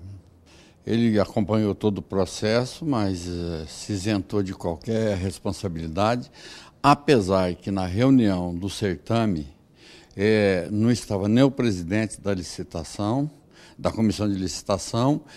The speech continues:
e faltava mais dois elementos, que eles estavam a minoria. Esse certame era pra ter sido anulado. Não era possível ter realizado sem a comissão de licitação, não tem cabimento, a minoria. E ele, no, apesar das pessoas envolver muito ele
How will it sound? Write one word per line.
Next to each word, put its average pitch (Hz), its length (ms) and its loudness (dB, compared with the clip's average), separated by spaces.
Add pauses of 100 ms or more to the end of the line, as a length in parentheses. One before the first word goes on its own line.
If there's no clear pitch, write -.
(180)
e 127 80 0
faltava 127 560 4
mais 120 300 4
dois 139 240 4
elementos, 127 360 2
que - 80 -4
eles 117 140 0
estavam 131 340 -2
a 143 60 2
minoria. 147 520 4
Esse 131 340 2
certame 135 420 2
era 143 140 2
pra 143 120 -4
ter 139 220 -4
sido 139 440 -2
anulado. 120 720 4 (800)
Não 123 300 4
era 135 140 6
possível 127 580 -2
ter 120 320 0
realizado 110 640 0
sem 147 240 -2
a 147 60 -4
comissão 160 440 -2
de 139 60 2
licitação, 143 500 -4
não 110 140 -2
tem 143 220 -4
cabimento, 101 560 -2
a - 20 -6
minoria. 107 640 0 (720)
E 165 340 2
ele, 170 520 4
no, 131 480 0 (340)
apesar 110 460 0
das 120 160 0
pessoas 107 460 -6
envolver 107 520 2
muito 123 400 0
ele 104 680 0